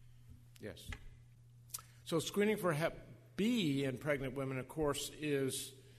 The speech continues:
is state law in California and in third trimester,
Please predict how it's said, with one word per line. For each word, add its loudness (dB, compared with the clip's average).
is -4
state 0
law 4
in -6
California -4
and -4
in -8
third -4
trimester, -4